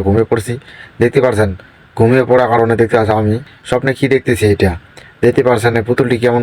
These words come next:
করতেছে, রংটা পরিবর্তন হয়ে গেছে। আর হঠাৎ করে দেখতে পাচ্ছেন ভাই, আমি ঘুমিয়ে পড়ার পর আমি স্বপ্নে দেখি, দেখতে পাচ্ছেন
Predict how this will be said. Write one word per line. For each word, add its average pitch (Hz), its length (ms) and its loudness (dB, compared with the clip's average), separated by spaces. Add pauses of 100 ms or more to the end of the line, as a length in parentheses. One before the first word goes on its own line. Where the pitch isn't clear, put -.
করতেছে, 110 300 0 (480)
রংটা 120 200 2 (100)
পরিবর্তন 123 340 2
হয়ে 110 120 0
গেছে। 104 160 0 (380)
আর 110 140 0
হঠাৎ 117 260 0
করে 123 200 0
দেখতে 120 220 -2
পাচ্ছেন 117 300 -2
ভাই, 113 100 0 (380)
আমি 117 120 0 (100)
ঘুমিয়ে 120 300 2
পড়ার 120 220 0
পর 113 100 0 (100)
আমি 113 200 -2
স্বপ্নে 123 280 -2
দেখি, 107 180 0 (540)
দেখতে 123 220 2
পাচ্ছেন 120 220 -2